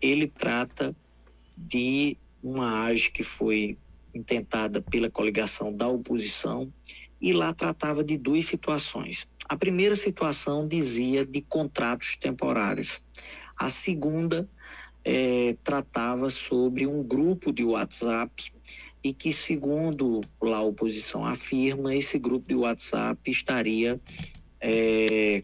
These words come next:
coordenando as, a, a, as contratações temporárias para atuar na campanha. Ou seja, a oposição denuncia que no ano da eleição, o então prefeito da época, que era Sebastião Dias,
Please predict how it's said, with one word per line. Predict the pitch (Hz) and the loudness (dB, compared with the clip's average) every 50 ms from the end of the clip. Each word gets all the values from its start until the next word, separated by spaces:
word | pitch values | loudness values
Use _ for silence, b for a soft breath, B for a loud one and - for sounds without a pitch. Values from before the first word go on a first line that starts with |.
| - - | -4 -8
coordenando | - - 143 143 143 151 131 135 131 123 117 113 113 113 117 120 123 123 123 127 127 127 B B B B B B B B B - | -2 0 0 0 0 0 0 0 0 0 0 -2 -2 0 0 0 -2 -2 -2 -2 -2 -4 B B B B B B B B B -10
as, | - 107 107 107 113 117 120 120 117 - - - - - - - - - _ | -6 -4 -2 0 0 0 0 0 0 -2 -2 -2 -4 -6 -8 -10 -18 -20 _
a, | - 107 | -6 -4
a, | 107 104 104 - 104 104 104 104 104 101 98 - - - - - - 123 | -2 -2 -2 -2 -2 -2 -2 -2 -2 -2 -4 -4 -6 -8 -8 -6 -4 -4
as | 135 - - | -4 -4 -2
contratações | - 151 127 135 127 123 - 120 110 - - 135 120 113 | -2 -2 0 0 0 0 0 -2 -4 -2 -2 -4 -4 -2
temporárias | - - 120 117 - 120 113 113 113 113 117 120 123 131 135 127 - | -2 -2 -4 -2 0 0 0 2 2 2 0 0 2 0 0 0 -2
para | - - - 120 120 123 127 131 127 139 | -6 -8 -6 -4 -2 0 0 0 -2 -2
atuar | 139 - - 160 147 127 123 131 | -4 -4 -2 0 0 2 0 0
na | 135 139 139 | -2 -4 -2
campanha. | - 160 151 147 - - - - 117 - - - | -2 -4 -4 -4 -6 -6 -6 -4 -6 -8 -6 -2
Ou | - 175 170 | -2 -2 -2
seja, | - - 131 117 104 208 214 - B B B B B B B B | 0 2 2 2 2 0 -2 -6 B B B B B B B B
a | - | -2
oposição | 185 185 185 - 226 220 190 - 226 214 | 0 0 0 0 0 0 2 2 2 2
denuncia | 214 208 220 220 226 208 185 - - 202 202 208 | 4 4 4 4 4 2 2 0 2 2 2 2
que | - 240 | 2 0
no | 220 220 190 | 2 2 2
ano | 165 151 151 143 147 | 2 2 2 0 0
da | 139 147 | 2 2
eleição, | 143 143 147 160 170 165 - 175 160 165 175 185 - - b b b b b - - | 2 4 4 4 2 2 0 -2 0 0 -2 -2 -4 -10 b b b b b -2 0
o | 165 | 2
então | 180 180 170 165 - 180 185 208 202 | 2 2 2 0 0 0 0 0 2
prefeito | - 202 185 165 - - - 143 131 123 - - | 2 2 2 2 2 0 0 0 2 2 0 0
da | - 120 113 | 0 2 4
época, | 104 104 107 101 - - 107 | 4 2 2 0 -4 -10 -12
que | - - - 113 110 | -8 -2 0 2 4
era | 107 104 101 - | 4 4 2 0
Sebastião | - - - 110 113 113 110 110 - - 123 120 123 127 | -2 0 0 2 2 2 2 0 0 0 0 0 0 -2
Dias, | 120 113 117 113 117 120 - - - | -2 -2 0 2 2 2 2 0 -6